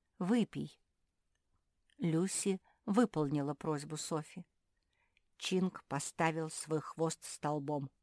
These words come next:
«Софи, белка тебя послушалась!» невиданное дело! Люси не стала спорить, говорить: «Сама знаю, что мне пить, мне не нужны ваши советы».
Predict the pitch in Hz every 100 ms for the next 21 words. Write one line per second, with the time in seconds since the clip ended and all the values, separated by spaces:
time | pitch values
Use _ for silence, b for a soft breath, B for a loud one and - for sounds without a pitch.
0 | _ _ _ _ _ _ _ _ _ -
1 | - - 269 330 370 - 147 - _ _
2 | _ _ _ _ _ - 143 233 240 220
3 | 285 285 269 262 302 - 330 277 240 185
4 | 170 - _ _ _ _ _ _ - 196
5 | 233 226 240 226 220 226 185 202 202 190
6 | - _ _ _ _ _ _ _ 220 254
7 | 370 370 - 277 302 - 339 320 311 -
8 | 320 254 175 - _ - 214 269 277 196
9 | - _ _ - 220 196 285 523 262 262
10 | 277 240 202 B B - 254 226 226 202
11 | 220 - b - 190 196 208 196 330 523
12 | 466 B B 190 202 - 196 - 220 202
13 | 180 170